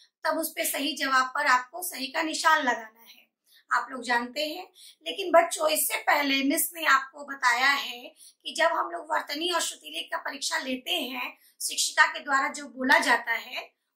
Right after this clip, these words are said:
वो कक्षा में होता है बच्चों परीक्षा। वो किस तरह से होता है? हमारा पन्द्रह वर्तनी पुकारा जाता है और पांच श्रुतिलेख पठित और पांच श्रुतिलेख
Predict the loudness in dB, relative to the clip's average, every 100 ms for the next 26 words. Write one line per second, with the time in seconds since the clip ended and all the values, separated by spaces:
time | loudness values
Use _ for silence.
0 | 0 2 2 2 6 6 6 4 0 -8
1 | -20 -20 -14 -12 -10 -12 -14 -10 -10 -10
2 | -18 -10 -6 2 4 4 2 -8 2 4
3 | 4 0 -6 -6 _ _ _ _ -2 0
4 | 0 0 0 2 2 2 2 -2 -4 -10
5 | -4 2 4 4 2 -2 0 0 0 -4
6 | -4 -6 -16 _ -6 -4 2 6 6 4
7 | -4 -6 -2 -2 -4 -12 -10 -12 -10 -10
8 | -6 2 2 2 -4 -12 -8 -8 0